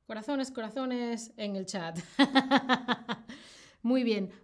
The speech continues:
me gusta que seáis románticos, pero podéis ser lo que queráis. ¿Y cómo hacemos una cita romántica en pandemia? Bueno, quizá la hacemos en casa,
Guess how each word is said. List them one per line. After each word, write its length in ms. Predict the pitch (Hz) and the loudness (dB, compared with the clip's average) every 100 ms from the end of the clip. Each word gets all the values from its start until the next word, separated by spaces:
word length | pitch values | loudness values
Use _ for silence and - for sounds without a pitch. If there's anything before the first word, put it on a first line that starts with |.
| - | -6
me 160 | 214 | -4
gusta 420 | 220 277 285 269 | -2 -2 -2 -4
que 100 | 247 | -4
seáis 340 | 220 208 180 185 | -6 -4 -4 -4
románticos, 840 | 190 202 254 302 339 349 370 370 - | -4 -2 -2 -2 -4 -4 -4 -6 -2
pero 360 | 233 233 240 | 2 2 2
podéis 440 | 240 208 214 220 - | -2 -4 -4 -4 -4
ser 300 | 214 214 - - | -6 -6 -10 -4
lo 340 | 226 269 302 | 2 4 4
que 160 | 294 - | 0 -8
queráis. 680 | 214 170 151 - 196 - - _ _ - - _ _ _ _ _ | -6 -6 -10 -16 -18 -18 -20 _ _ -20 -20 _ _ _ _ _
¿Y 200 | 277 269 | -2 -2
cómo 420 | - 330 370 359 - | -2 -2 -2 -4 -6
hacemos 680 | 254 - 277 269 240 233 - _ | -10 -2 4 4 4 0 -8 _
una 360 | 277 262 247 | 2 2 2
cita 560 | 247 - 226 - 208 - | -2 -4 -4 -4 -6 -8
romántica 1300 | 208 233 220 214 202 220 214 208 208 208 185 170 170 - _ _ _ - _ | -8 -6 -2 -2 -2 -2 -2 -4 -8 -8 -8 -8 -10 -16 _ _ _ -20 _
en 260 | 240 233 226 | 0 0 0
pandemia? 640 | 214 196 170 160 156 156 | -2 -2 -2 -6 -8 -10
Bueno, 520 | 156 180 202 165 160 - _ _ - - | -8 -4 -4 -4 -8 -14 _ _ -20 -12
quizá 420 | 190 - 262 240 | -12 -6 -4 -2
la 80 | 220 | -4
hacemos 420 | - 185 196 220 | -6 -6 -6 -4
en 140 | 233 | -4
casa, 480 | 233 262 254 175 160 | -2 -4 -6 -10 -12